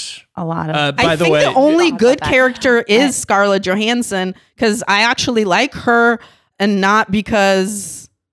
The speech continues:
Speaker 3: she's a good character, but because she has the good sense to leave everybody.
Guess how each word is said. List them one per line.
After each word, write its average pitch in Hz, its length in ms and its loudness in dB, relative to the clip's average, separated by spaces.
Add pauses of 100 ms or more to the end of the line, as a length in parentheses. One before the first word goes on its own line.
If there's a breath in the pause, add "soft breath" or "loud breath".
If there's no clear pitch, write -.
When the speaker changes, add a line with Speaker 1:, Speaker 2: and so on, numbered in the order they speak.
(240)
Speaker 3:
she's 196 280 -4
a 190 60 0
good 185 260 -2
character, 190 580 -2
but 247 160 2
because 277 720 2 (320 loud breath)
she 285 240 0
has 285 220 0
the 254 100 0
good 240 240 0
sense 262 400 -2
to 220 120 -2
leave 214 300 2
everybody. 120 720 -6